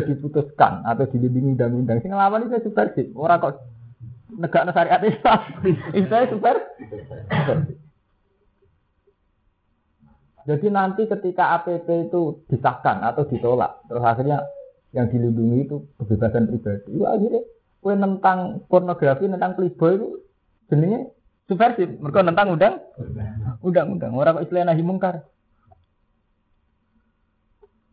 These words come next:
Jadi nanti itu ada era sing wis ruwet. Nah, cara santri kan keberatan.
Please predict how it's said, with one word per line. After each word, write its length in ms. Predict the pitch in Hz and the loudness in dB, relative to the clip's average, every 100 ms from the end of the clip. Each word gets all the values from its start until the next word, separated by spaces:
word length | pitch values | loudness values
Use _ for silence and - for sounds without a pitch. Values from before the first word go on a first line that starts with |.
| _ | _
Jadi 160 | - 147 196 | -4 -2 0
nanti 320 | 202 202 220 | 0 2 0
itu 80 | 226 | 2
ada 320 | 214 208 160 | 0 2 0
era 480 | 165 147 175 202 202 - _ _ - _ _ | 0 0 2 0 -4 -14 _ _ -20 _ _
sing 160 | - 214 | -2 0
wis 80 | 214 | 0
ruwet. 400 | 208 196 170 - _ _ _ _ _ _ _ _ _ _ _ | -2 -2 -4 -8 _ _ _ _ _ _ _ _ _ _ _
Nah, 160 | 143 | -4
cara 160 | 196 220 | 0 2
santri 240 | 220 226 | 2 2
kan 160 | 247 254 | 2 0
keberatan. 560 | 247 214 220 202 - | 0 2 2 2 -8